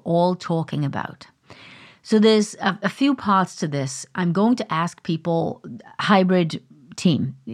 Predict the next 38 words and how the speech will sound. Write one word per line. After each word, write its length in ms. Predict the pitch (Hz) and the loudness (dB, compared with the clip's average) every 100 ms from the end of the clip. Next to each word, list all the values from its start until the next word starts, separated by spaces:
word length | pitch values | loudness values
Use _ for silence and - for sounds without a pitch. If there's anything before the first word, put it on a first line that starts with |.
| - | -6
how 220 | 143 202 | 2 2
are 80 | 196 | 4
they 120 | 185 | 2
doing 340 | 170 160 160 | 2 2 2
it? 280 | 151 151 - - _ | 0 -2 -8 -18 _
What 640 | _ - 131 165 - 190 170 | _ -20 -10 -10 0 0 2
are 40 | |
they 120 | 165 | 2
doing? 320 | 160 156 151 | 2 2 4
What's 180 | 151 151 | 2 0
working? 380 | 170 160 165 147 | 2 2 2 0
What's 240 | 147 - | 0 0
not? 320 | 160 - - 143 | 0 0 -2 -2
I 80 | |
think 260 | 156 - 160 | 0 0 0
we're 140 | 165 | 0
all 340 | 160 160 160 - - - - - | 2 2 0 -4 -12 -20 -20 -8
genuinely 560 | 160 190 175 175 160 147 | 2 4 6 4 2 0
interested 520 | 170 156 165 - 143 | 0 -2 -2 -4 -2
in 200 | 143 143 | -2 -2
what 120 | 143 | -2
everybody's 460 | - 151 143 143 135 | -2 -2 -2 -4 -4
doing 320 | 156 139 - | -4 -2 -4
out 160 | - - | -6 -8
there. 240 | - 131 - _ _ _ _ _ _ _ _ _ | -8 -8 -12 _ _ _ _ _ _ _ _ _
But 100 | - | -2
I 60 | 185 | 2
really 300 | 180 220 220 | 4 4 4
want 160 | 202 | 2
to 40 | 180 | 2
go 120 | 175 | 0
a 20 | |
little 220 | 156 147 | 0 -2
bit 180 | 131 120 | -4 -4
deeper 380 | 160 156 123 117 | -2 -2 -2 -4
and 160 | 127 127 | -4 -4
say, 300 | - 156 135 165 | -2 -2 -2 -4
okay, 320 | 160 127 | -4 -4